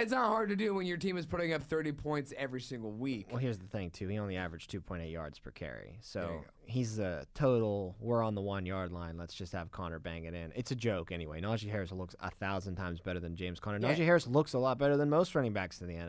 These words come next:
Speaker 2: F L.
Speaker 1: I'd say so, too. And, and just a quick aside about the Arizona Cardinals,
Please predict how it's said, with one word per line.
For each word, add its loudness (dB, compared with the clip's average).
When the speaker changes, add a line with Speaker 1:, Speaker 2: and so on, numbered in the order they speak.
Speaker 2:
F -14
L. -10
Speaker 1:
I'd 2
say 0
so, -2
too. -2
And, -2
and -2
just -10
a -2
quick -4
aside -2
about -2
the -6
Arizona -6
Cardinals, -6